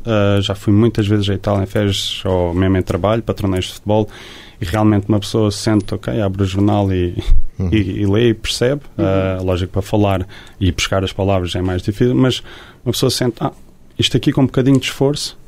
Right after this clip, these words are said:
Speaker 1: <laughs> Eu sou muito humilde, na, pelo menos na, nas ambições de carreira, e, eh,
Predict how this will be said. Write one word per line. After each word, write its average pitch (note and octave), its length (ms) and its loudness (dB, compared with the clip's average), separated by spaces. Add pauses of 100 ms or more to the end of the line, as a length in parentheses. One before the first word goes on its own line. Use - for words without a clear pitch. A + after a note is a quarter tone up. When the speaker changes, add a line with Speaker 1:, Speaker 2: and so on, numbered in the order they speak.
(100)
Speaker 1:
<laughs> - 120 -4 (800)
Eu A2+ 80 0
sou A#2+ 380 4
muito A#2+ 380 6
humilde, A#2+ 460 4
na, A2 440 4 (520)
pelo A#2 140 2
menos A2+ 220 4
na, A2+ 220 4
nas A2+ 200 4
ambições A#2 460 4
de - 80 -8
carreira, F#2+ 480 0 (180)
e, G#2+ 200 4
eh, G#2 500 4